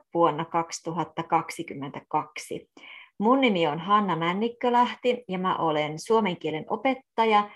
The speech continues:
ja selkomukauttaja ja tämän selkokielisen podcastin podcast-emäntä.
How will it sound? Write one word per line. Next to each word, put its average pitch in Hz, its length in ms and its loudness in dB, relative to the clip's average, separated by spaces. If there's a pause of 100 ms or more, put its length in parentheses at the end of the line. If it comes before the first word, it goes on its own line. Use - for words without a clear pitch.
(380)
ja 165 240 4
selkomukauttaja 156 1400 0 (520)
ja 165 360 0 (100)
tämän 185 440 2
selkokielisen 165 1040 2
podcastin 147 800 -6 (560)
podcast-emäntä. - 1400 -4